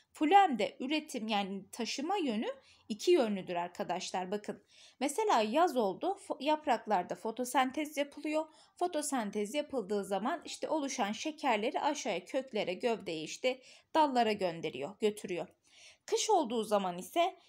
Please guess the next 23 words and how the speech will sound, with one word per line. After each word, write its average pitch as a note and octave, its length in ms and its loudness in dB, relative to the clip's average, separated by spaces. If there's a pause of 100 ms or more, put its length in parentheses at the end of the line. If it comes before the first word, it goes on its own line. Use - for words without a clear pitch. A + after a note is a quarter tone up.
(160)
çeşitli C#4 460 0
organlarda A3 800 2
depolanmış A#3+ 640 0
olan G3 300 0
besinleri, A#3+ 480 -2
mesela F#3+ 340 -4
kökte B3+ 420 -2
depolanabilir, A#3 760 -2
gövdenin A3 540 -2
bir A#3 140 -6
kısmında A3+ 500 -4
depolanabilir. G3 720 -4 (280)
Bunları D#4 300 0
da G#3+ 60 -4
ne C#4 100 -2
yapıyor? C#4 340 -2
Yukarıya G#3+ 520 -2
taşıyor. - 420 -8 (340)
Dolayısıyla D4 560 2
fulemde B3 760 2 (160)
iletim A#3+ 460 -2
çift - 380 -6
yönlüyken D4 640 0